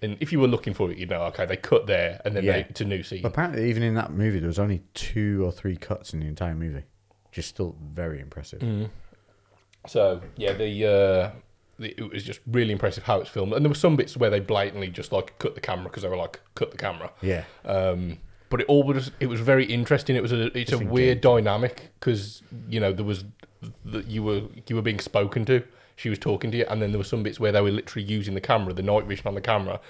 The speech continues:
Speaker 1: to, like, find where they were going.
Speaker 2: Yeah, I think I did see this
Speaker 1: So,
Speaker 2: one. Yeah, I did.
Speaker 1: yeah,
Speaker 2: The
Speaker 1: it
Speaker 2: night vision bits are, are gonna get you. You know you're gonna get got.
Speaker 1: Yeah. So, oh,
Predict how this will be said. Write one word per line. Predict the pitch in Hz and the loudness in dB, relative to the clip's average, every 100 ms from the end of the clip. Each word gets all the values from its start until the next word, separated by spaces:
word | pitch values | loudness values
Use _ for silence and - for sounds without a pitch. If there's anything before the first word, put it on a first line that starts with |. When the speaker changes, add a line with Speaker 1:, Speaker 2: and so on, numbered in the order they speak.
| - | -10
Speaker 1:
to, | - | 2
like, | 101 101 | 2 2
find | - 110 101 | 2 2 4
where | 101 98 | 4 4
they | 98 | 2
were | 95 | 2
going. | 92 104 120 - - - - | 0 0 0 -4 -18 -20 -6
Speaker 2:
Yeah, | 98 82 | -4 -2
I | 87 | -4
think | 85 78 | -4 -6
I | |
did | 78 73 | -8 -10
see | 73 | -12
this | 71 73 | -12 -4
Speaker 1:
So, | 104 98 92 | 0 2 2
Speaker 2:
one. | 90 | 0
Yeah, | 76 | -4
I | 73 | -8
did. | 76 - - | -10 -14 -12
Speaker 1:
yeah, | - - - | -12 -12 -6
Speaker 2:
The | 117 | -2
Speaker 1:
it | |
Speaker 2:
night | 101 101 | 0 0
vision | 92 92 | -2 -6
bits | 82 62 87 | -8 -8 -10
are, | 80 | -10
are | - | -10
gonna | 80 82 82 85 85 82 82 | -10 -10 -12 -12 -10 -8 -10
get | 80 80 | -10 -10
you. | - - | -12 -10
You | 87 | -6
know | 87 | -4
you're | 82 | -4
gonna | 76 78 | -8 -10
get | - | -12
got. | 71 - - | -12 -14 -12
Speaker 1:
Yeah. | - - - | -8 -6 -8
So, | - 117 101 92 - | -2 2 2 0 -6
oh, | - - | -12 -12